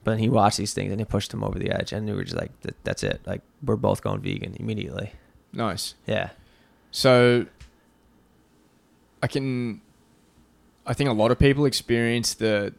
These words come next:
Speaker 2: the anger at,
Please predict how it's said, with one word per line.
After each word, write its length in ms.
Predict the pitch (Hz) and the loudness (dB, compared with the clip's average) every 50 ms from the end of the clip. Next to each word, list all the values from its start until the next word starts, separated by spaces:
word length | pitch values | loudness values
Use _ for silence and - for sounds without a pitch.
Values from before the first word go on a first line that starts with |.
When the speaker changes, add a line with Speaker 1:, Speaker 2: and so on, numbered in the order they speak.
| - _ _ _ _ _ - _ _ - | -18 _ _ _ _ _ -20 _ _ -8
Speaker 2:
the 260 | 127 123 107 - - | -4 -2 -2 -2 -2
anger 680 | 117 113 117 123 120 117 117 113 110 110 107 107 104 - - - - - - _ _ _ _ _ _ _ _ _ _ _ _ _ _ _ _ _ _ _ _ _ _ _ _ _ _ _ _ - | -2 -2 -2 -2 0 2 2 2 4 2 0 0 -4 -8 -14 -20 -20 -20 -20 _ _ _ _ _ _ _ _ _ _ _ _ _ _ _ _ _ _ _ _ _ _ _ _ _ _ _ _ 0
at, 200 | - 113 107 | 2 2 2